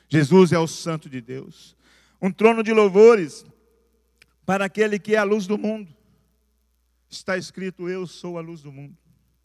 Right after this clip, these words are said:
Quem me segue não andará nas trevas, pelo contrário, terá a luz da vida." João oito doze. É tempo de entronizar louvores para aquele que é a porta das ovelhas. "Eu sou a porta das ovelhas", João dez, sete.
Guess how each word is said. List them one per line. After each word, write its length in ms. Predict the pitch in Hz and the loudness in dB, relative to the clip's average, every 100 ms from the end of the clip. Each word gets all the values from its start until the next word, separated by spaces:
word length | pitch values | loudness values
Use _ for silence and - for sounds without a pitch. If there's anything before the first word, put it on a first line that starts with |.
| _ _ _ _ _ - | _ _ _ _ _ -10
Quem 240 | 170 170 | -8 -8
me 120 | 170 | -10
segue 440 | 160 - 170 156 156 | -14 -10 -8 -8 -10
não 160 | 156 | -12
andará 240 | 147 147 147 | -10 -12 -12
nas 180 | 143 - | -16 -16
trevas, 420 | 139 139 147 - | -16 -16 -20 -14
pelo 220 | 160 151 | -12 -10
contrário, 540 | 147 139 151 147 135 - _ _ | -12 -14 -14 -16 -18 -20 _ _
terá 280 | 160 147 151 | -8 -6 -6
a 20 | |
luz 480 | 143 156 180 - _ - _ | -8 -8 -10 -14 _ -20 _
da 220 | 156 139 117 | -14 -14 -12
vida." 480 | 113 147 127 - _ _ | -16 -20 -20 -20 _ _
João 280 | 151 120 139 | _ -12 -12
oito 200 | 135 - | -14 -18
doze. 460 | 117 131 - _ _ _ _ _ _ _ _ _ _ _ | -16 -16 -18 _ _ _ _ _ _ _ _ _ _ _
É 100 | 156 | -12
tempo 320 | - 170 165 | -8 -8 -8
de 80 | 156 | -10
entronizar 480 | 160 165 156 139 156 | -10 -12 -12 -10 -8
louvores 800 | 147 131 151 143 - - - _ _ _ _ _ _ - | -8 -8 -8 -10 -12 -20 -20 _ _ _ _ _ _ -8
para 180 | 151 | -8
aquele 320 | 147 156 147 143 | -8 -8 -8 -8
que 140 | 147 | -10
é 60 | 143 | -10
a 80 | |
porta 520 | - 143 151 143 - 135 | -10 -12 -10 -12 -14 -12
das 200 | 135 131 | -12 -12
ovelhas. 760 | 113 123 135 - 180 - - - _ _ _ _ _ _ _ _ _ | -12 -12 -14 -18 -20 -20 -20 -20 _ _ _ _ _ _ _ _ _
"Eu 260 | 147 156 143 | -8 -8 -10
sou 240 | - 143 | -12 -12
a 60 | - | -10
porta 360 | 143 143 143 | -10 -10 -10
das 180 | 135 127 | -16 -16
ovelhas", 460 | 123 117 135 123 110 | -14 -10 -10 -10 -12
João 340 | 113 131 131 | -12 -12 -14
dez, 300 | 120 123 131 | -18 -20 -20
sete. 640 | - - 131 _ - _ | -20 -20 -20 _ -20 _